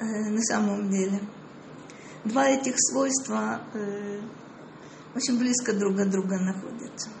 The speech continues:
У человека они могут находиться на большом расстоянии. Раби Элазар Омер, все-таки посмотрим, э, э,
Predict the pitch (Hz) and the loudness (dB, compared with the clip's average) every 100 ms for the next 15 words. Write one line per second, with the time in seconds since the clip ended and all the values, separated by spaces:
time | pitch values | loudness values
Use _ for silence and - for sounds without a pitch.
0 | - - - 233 - - 349 254 233 226 | -14 -14 -6 -4 -2 -2 -2 2 4 4
1 | 220 214 214 214 208 196 196 196 208 196 | 4 2 -2 -2 -2 0 2 0 0 2
2 | 196 190 202 190 180 - - - - - | 2 2 0 -2 -2 -4 -6 -8 -8 -10
3 | - - - - - - - - - - | -12 -16 -16 -18 -16 -16 -16 -16 -16 -16
4 | - - - - 226 233 269 285 262 214 | -16 -16 -16 -6 2 6 8 8 8 4
5 | 214 180 190 202 214 220 - - - - | 4 4 4 0 0 -2 -2 -2 -4 -6
6 | 190 226 226 226 226 220 220 214 214 208 | -4 0 2 2 2 0 2 2 2 2
7 | 208 208 208 208 202 208 220 - - - | 0 0 -2 -2 -4 -4 -6 -8 -12 -12
8 | - - - - - - - - - - | -16 -18 -18 -18 -16 -16 -16 -16 -16 -4
9 | 226 214 202 196 196 | -2 0 -2 0 -2